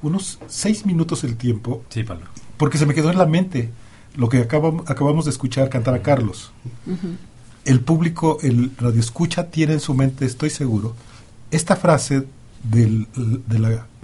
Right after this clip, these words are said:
Speaker 1: pieza que cantó, en el que hay un momento en el que sube la voz, la coloca arriba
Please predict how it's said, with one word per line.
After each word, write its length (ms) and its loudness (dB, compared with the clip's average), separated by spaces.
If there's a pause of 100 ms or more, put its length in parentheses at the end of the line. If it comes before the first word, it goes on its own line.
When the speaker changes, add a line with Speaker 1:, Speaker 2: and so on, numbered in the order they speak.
Speaker 1:
pieza 300 2
que 100 -4
cantó, 380 -2 (560)
en 120 6
el 120 6
que 240 2 (140)
hay 160 4
un 60 6
momento 460 4 (340)
en 140 6
el 140 4
que 100 -2
sube 480 2
la 140 4
voz, 480 0
la 220 0
coloca 340 0
arriba 360 2